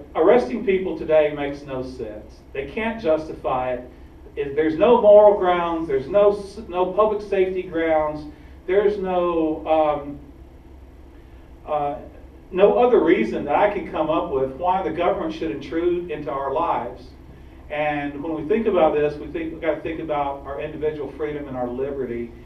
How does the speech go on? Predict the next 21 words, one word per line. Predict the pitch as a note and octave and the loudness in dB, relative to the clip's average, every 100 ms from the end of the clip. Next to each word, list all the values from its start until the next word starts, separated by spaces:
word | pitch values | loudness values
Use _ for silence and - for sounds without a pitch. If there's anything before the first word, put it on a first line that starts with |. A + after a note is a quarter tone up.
| - - | -20 -16
and | B2 B2 | -14 -12
what | C#3 C#3 | -10 -10
these | C3 B2+ | -10 -10
laws | C#3 C#3 C3+ C3 | -8 -6 -6 -2
do | C3+ C3+ C3 | -2 -2 -4
to | B2+ | -8
us. | A#2 A2+ A2 - - - - | -6 -8 -14 -18 -20 -20 -12
And | C3 B2 A#2+ A#2 - - - - | -8 -4 -4 -8 -14 -20 -20 -18
we | C3 C3 | -14 -10
need | D3 D3 D3+ | -10 -8 -8
to | - | -10
be, | C3+ C#3 C3 C3+ - - - | -10 -12 -10 -12 -14 -20 -20
stop | - D3+ C#3 | -8 -6 -6
being | C3+ B2+ B2+ | -6 -8 -8
so, | D3 C#3 C3 B2+ C3 B2+ | -8 -6 -4 -6 -6 -6
um, | B2+ B2 A#2+ A#2+ - | -4 -4 -4 -8 -10
apathetic | F3 E3 - - F#3+ G3+ - - - | -8 -8 -10 -4 4 6 4 0 -8
to | - | -12
the | C3 | -12
fact | - B2 B2+ B2 C3+ | -10 -4 -4 -4 -4
that | B2+ | -4